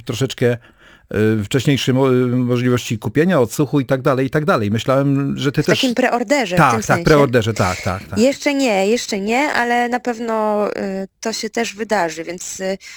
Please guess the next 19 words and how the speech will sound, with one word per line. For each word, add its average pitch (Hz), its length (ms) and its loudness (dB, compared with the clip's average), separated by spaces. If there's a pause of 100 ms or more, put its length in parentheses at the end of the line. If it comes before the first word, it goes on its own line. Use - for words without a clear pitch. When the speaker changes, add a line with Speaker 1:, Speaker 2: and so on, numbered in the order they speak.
(260)
Speaker 2:
to, 233 240 0
to 233 120 -2
byłby 233 220 -2
cudowny 240 380 -4
pomysł 226 600 -2
i 240 120 -4
właściwie 233 340 -4
może 220 200 -4
powinnam 208 380 -6
tak 214 180 -8
zrobić, 247 360 -2
żeby 190 180 -4
można 202 240 -4
było 202 120 -2
już 208 160 -4
ją 202 80 -2
kupić - 380 -8
i - 20 -10
wtedy 226 260 -4